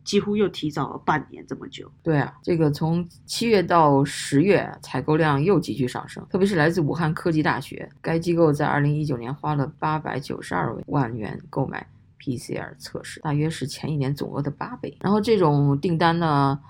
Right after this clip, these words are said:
Speaker 2: 除了来自武汉的大学，还有来自中国的疾病防御控制中心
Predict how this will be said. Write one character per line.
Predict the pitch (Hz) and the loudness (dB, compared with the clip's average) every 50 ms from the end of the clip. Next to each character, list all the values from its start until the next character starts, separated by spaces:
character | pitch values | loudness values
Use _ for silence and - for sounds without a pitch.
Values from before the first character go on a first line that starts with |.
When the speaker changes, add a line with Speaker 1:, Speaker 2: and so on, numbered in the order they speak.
| - 147 | -6 -4
Speaker 2:
除 | - - 160 160 | -2 -2 2 2
了 | 165 160 156 147 - - - - | 4 4 4 2 0 -6 -8 -4
来 | 139 131 139 | 0 0 0
自 | 143 - 156 147 143 - - _ | 2 2 2 2 2 0 -4 _
武 | - 131 135 | -4 -2 0
汉 | 143 147 | 2 2
的 | 147 143 | 2 2
大 | 143 156 143 143 | 2 2 2 2
学， | 139 139 135 135 | 2 2 0 0
还 | 143 139 123 | 2 2 4
有 | 139 139 127 131 - | 4 4 2 0 -2
来 | - 107 120 | -4 -4 -4
自 | 143 147 - 147 139 123 117 113 - - - - - | -4 -2 2 2 2 4 2 0 -2 -6 -10 -12 -4
中 | - 151 156 | -2 -2 0
国 | 147 127 123 | 2 2 2
的 | 123 131 127 123 123 | 4 4 2 2 0
疾 | - - - 139 147 | -2 -4 2 2 4
病 | 170 170 151 | 4 4 2
防 | - 143 139 151 | 4 4 4 4
御 | 151 143 | 4 2
控 | 147 165 151 143 | 0 2 2 2
制 | 139 | 2
中 | 139 160 156 156 | 2 2 0 0
心 | - 175 165 165 160 | 0 0 0 0 0